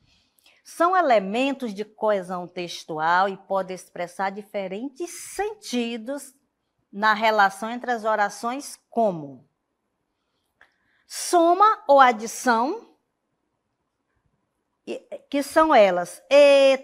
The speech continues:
também, não somente, né, eu fiz várias atividades, não somente isso, também fiz outras coisas, então, então vai somando informações. Além de,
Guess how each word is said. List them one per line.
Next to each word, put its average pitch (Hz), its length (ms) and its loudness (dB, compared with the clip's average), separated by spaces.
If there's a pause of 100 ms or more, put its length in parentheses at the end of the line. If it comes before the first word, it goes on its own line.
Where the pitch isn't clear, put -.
(100)
também, 240 840 -4
não 330 600 -2
somente, 196 1000 0 (480)
né, - 200 -20
eu 214 160 -6
fiz 196 600 -10 (320)
várias 220 480 2
atividades, 185 1400 -4
não 240 500 -2
somente 427 640 -6 (160)
isso, 233 460 -10
também 190 440 -8
fiz 226 560 -14
outras 220 720 -4
coisas, 202 600 -6
então, 226 220 -8
então 254 300 -8
vai 254 320 -2 (260)
somando 254 640 -6
informações. 311 1040 -8 (440)
Além 262 800 2
de, 208 760 -8